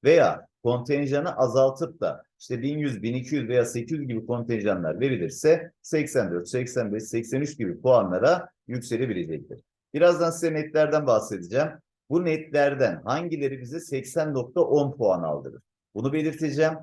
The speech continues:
Fakat bunu belirtirken de yine ortalamalarımızı baz alacağız. İki bin yirmi ikideki. Yani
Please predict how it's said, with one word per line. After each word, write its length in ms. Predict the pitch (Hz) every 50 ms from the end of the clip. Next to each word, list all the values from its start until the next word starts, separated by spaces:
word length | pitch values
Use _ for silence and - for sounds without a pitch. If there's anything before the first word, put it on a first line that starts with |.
| - _ _ _
Fakat 320 | - 151 151 - - -
bunu 200 | - 147 156 143
belirtirken 720 | 120 117 120 143 139 135 - 180 175 170 - 147 110 101 95
de 40 | 90
yine 520 | 87 107 139 139 139 147 - 131 - - _ _
ortalamalarımızı 840 | - 110 123 123 123 - 143 139 139 135 135 135 131 123 127 120 117 101
baz 140 | 98 85
alacağız. 380 | 90 85 78 76 85 82 80 -
İki 200 | - - - 135
bin 140 | 135 135 127
yirmi 280 | 117 120 117 110 110
ikideki. 500 | 104 107 113 101 87 87 - - 76 - - _ _ _ _ _
Yani 280 | - 123 139 143 135 127